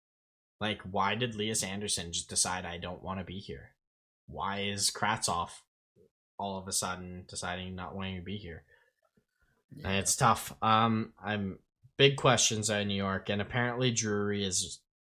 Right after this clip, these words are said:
Speaker 1: very much a, I don't, I don't know him personally, <laughs> so I can't really say this was a full vote of confidence, but he seems pretty,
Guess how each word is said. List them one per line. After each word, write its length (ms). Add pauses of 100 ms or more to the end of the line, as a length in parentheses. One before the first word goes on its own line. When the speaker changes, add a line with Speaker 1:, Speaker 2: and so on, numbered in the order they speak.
(340)
Speaker 1:
very 460
much 420
a, 520 (1040)
I 60
don't, 160
I 80
don't 240
know 200
him 200
personally, 400
<laughs> 20
so 120
I 40
can't 240
really 160
say 180
this 180
was 180 (200)
a 220 (500)
full 200
vote 200
of 60
confidence, 680
but 340 (500)
he 60
seems 300
pretty, 840